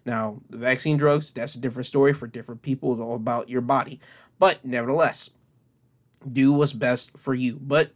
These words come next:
wear the mask. That is always my main concern. Wear your mask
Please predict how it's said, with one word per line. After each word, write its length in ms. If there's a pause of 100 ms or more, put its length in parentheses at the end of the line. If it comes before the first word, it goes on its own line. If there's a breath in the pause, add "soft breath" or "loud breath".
(260)
wear 240
the 100
mask. 680
That 200
is 220 (140)
always 460
my 120
main 260
concern. 540 (380 soft breath)
Wear 220
your 140
mask 540